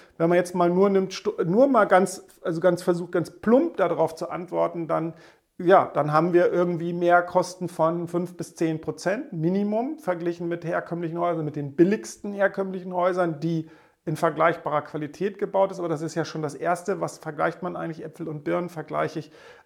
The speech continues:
einen, äh, zementverputzten Ziegelbau mit einer Plastikdämmung, der vielleicht die gleiche Dämmung hat,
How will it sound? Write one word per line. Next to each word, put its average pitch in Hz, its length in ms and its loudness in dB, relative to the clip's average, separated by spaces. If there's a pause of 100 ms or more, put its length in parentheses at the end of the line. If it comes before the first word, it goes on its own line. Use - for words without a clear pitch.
(100)
einen, 156 500 2
äh, 156 240 0
zementverputzten 170 1600 0
Ziegelbau 175 680 6
mit 160 160 -2
einer 156 180 -2
Plastikdämmung, 202 1040 0
der 165 220 0
vielleicht 160 380 -4
die 170 80 -8
gleiche 156 520 -4
Dämmung 180 460 -2
hat, 175 220 2